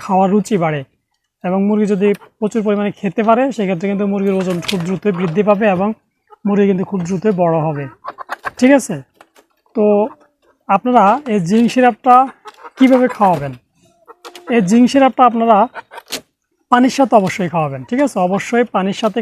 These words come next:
খাওয়াবেন। আর খাওয়ানোর নিয়ম হচ্ছে এক লিটার পানিতে দুই এম এল জিঙ্ক সিরাপ মিক্স করে আপনারা মুরগিকে একটানা পাঁচ দিন খাওয়াবেন। সাত দিনও খাওয়াতে পারেন, পাঁচ দিনও খাওয়াতে পারেন। তবে আমি, আমি যেভাবে খাওয়াই, আমি এক লিটার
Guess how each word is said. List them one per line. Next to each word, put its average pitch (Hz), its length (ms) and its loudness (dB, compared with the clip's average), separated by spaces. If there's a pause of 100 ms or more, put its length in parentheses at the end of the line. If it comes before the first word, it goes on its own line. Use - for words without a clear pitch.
খাওয়াবেন। 214 360 4 (680)
আর 165 300 2 (180)
খাওয়ানোর 214 340 2
নিয়ম 214 200 0
হচ্ছে 254 180 -6 (220)
এক - 80 0 (100)
লিটার 240 240 0 (120)
পানিতে 190 360 -2 (840)
দুই 247 120 8 (120)
এম 190 140 0
এল 151 60 -4 (360)
জিঙ্ক 190 260 -4
সিরাপ 208 280 2 (140)
মিক্স 185 220 -8 (100)
করে 208 140 -4 (100)
আপনারা 190 280 -4 (160)
মুরগিকে 175 340 -4 (160)
একটানা 202 320 -4 (840)
পাঁচ 254 140 6 (100)
দিন 226 100 2 (100)
খাওয়াবেন। 165 320 0 (160)
সাত 208 220 -2
দিনও 220 200 0
খাওয়াতে 262 280 0
পারেন, 277 140 0 (100)
পাঁচ 196 200 0
দিনও 175 200 -4
খাওয়াতে 165 280 -4
পারেন। 196 220 -4
তবে 220 140 0 (120)
আমি, 214 160 2 (720)
আমি 277 160 4
যেভাবে 214 320 4
খাওয়াই, 190 240 2 (400)
আমি 214 100 0 (100)
এক 226 120 0
লিটার 247 200 0